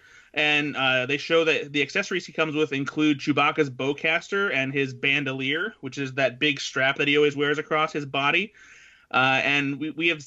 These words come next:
we had seen promotional images that had leaked of him, uh, holding that stuff, and we're not necessarily sure why he's holding on to all of Chewbacca's gear. But the other accessory he comes with is a very tiny little alien character guy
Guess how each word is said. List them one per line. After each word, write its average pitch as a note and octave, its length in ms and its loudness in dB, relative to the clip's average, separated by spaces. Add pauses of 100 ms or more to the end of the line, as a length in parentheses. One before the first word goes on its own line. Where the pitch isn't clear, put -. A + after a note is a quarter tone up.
we E3+ 100 0
had E3 140 2
seen B3 260 -6
promotional F3 540 -4
images C#3 360 -2
that C3+ 120 -4
had C#3 100 -6
leaked C#3 220 0
of C3 100 0
him, C3 400 -2
uh, A#2+ 240 2
holding E3 300 2
that B2 160 0
stuff, B2+ 260 0
and C#3 80 -2
we're C#3 60 2
not C#3+ 100 4
necessarily C#3 380 0
sure C3+ 320 0 (180)
why D3 440 2
he's D3 200 -2
holding C#3 280 0
on C3+ 160 0
to B2+ 40 2
all B2 180 2
of B2+ 60 -6
Chewbacca's C3+ 540 0
gear. C3 400 -2 (400)
But C#3 200 2
the D#3+ 120 4
other G#3+ 160 2
accessory D#3 380 -2
he D3 40 -4
comes C#3+ 240 -2
with D3 140 0
is C3 100 0
a C3+ 100 -2
very G#3 600 0 (160)
tiny G#3+ 640 0 (120)
little F#3 340 2
alien F3+ 480 2
character D3 400 0
guy B2 480 0